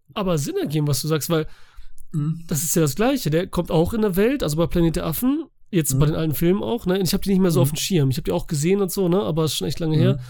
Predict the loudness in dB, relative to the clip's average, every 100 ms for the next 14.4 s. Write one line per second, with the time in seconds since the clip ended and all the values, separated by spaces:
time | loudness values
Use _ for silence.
0 | -16 -18 -16 -4 -2 2 2 2 2 0
1 | 2 2 2 2 0 0 -2 -2 -2 0
2 | 0 -2 -6 -16 -14 -12 0 2 2 0
3 | 0 2 4 6 6 6 4 2 0 -2
4 | -6 -2 -2 0 -2 0 2 2 0 -2
5 | -2 -2 -4 -6 -14 -16 -12 -12 -14 -18
6 | _ _ _ 2 2 2 0 0 0 -2
7 | -10 -2 2 4 4 4 4 4 4 4
8 | 2 4 4 4 2 0 2 4 4 2
9 | 2 0 0 -2 0 0 0 0 2 2
10 | 0 0 2 2 0 -4 0 0 0 0
11 | 0 -2 -4 -10 -4 -2 -2 -4 -12 -12
12 | -6 -6 -2 0 2 2 0 0 -2 0
13 | 0 0 0 0 0 0 0 2 4 4
14 | 4 0 -6